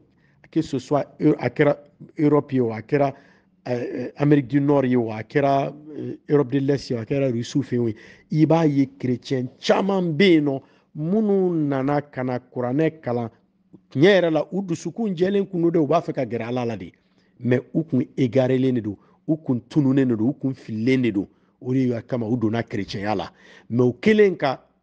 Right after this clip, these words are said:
silamɛya tiɲɛ dɔn, u donna silamɛya la. O mɔgɔ ninnu yɛrɛ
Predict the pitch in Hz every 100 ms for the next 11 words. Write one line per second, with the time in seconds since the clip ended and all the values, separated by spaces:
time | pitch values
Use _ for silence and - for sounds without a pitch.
0 | _ - - 135 123 131 175 185 - 160
1 | 160 110 107 131 95 _ _ _ _ _
2 | _ _ - 127 98 98 110 113 - 87
3 | 85 87 82 67 - _ _ - 202 175
4 | 143 160 147 147 131